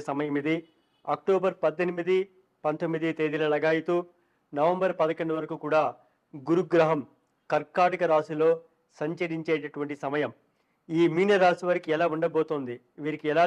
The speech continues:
జరుగుతుంది, ఏం జరుగుతుంది, ఎలా బాగుంటుంది, ఎంతవరకు బాగుంటుంది అనే విషయాలు మనం పరిశీలిద్దాం. ఈ మీన రాశి నుంచి చతుర్థ స్థానంలో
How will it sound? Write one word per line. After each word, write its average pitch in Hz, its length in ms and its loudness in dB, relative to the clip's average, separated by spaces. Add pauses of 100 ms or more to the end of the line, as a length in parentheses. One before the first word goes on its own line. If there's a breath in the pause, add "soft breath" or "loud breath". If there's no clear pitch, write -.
జరుగుతుంది, 170 420 -4 (160)
ఏం 170 100 -4 (100)
జరుగుతుంది, 156 460 -4 (640 soft breath)
ఎలా 147 240 2 (120)
బాగుంటుంది, 165 440 2 (360)
ఎంతవరకు 170 480 0 (100)
బాగుంటుంది 160 460 2 (220)
అనే 143 200 -4
విషయాలు 156 300 -2
మనం 143 200 -4
పరిశీలిద్దాం. 151 480 -2 (1300 loud breath)
ఈ 180 120 4 (120)
మీన 196 140 4 (100)
రాశి 208 280 4 (760)
నుంచి 175 320 0 (1160)
చతుర్థ 226 360 0 (120)
స్థానంలో 190 480 0